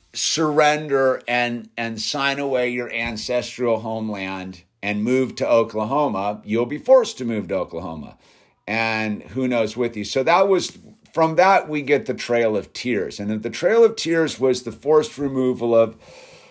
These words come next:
of the Cherokees and the, and the, uh, and the, uh, I, I gotta pull up my map here, and the, uh, wait, hold on just one second.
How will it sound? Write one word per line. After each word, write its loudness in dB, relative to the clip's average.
of -2
the -2
Cherokees 0
and -2
the, -8
and -4
the, -4
uh, 2
and 2
the, 4
uh, 4
I, 2
I 2
gotta 6
pull 4
up 0
my 4
map 2
here, 4
and 2
the, 2
uh, 0
wait, -4
hold 4
on 2
just 0
one 0
second. 2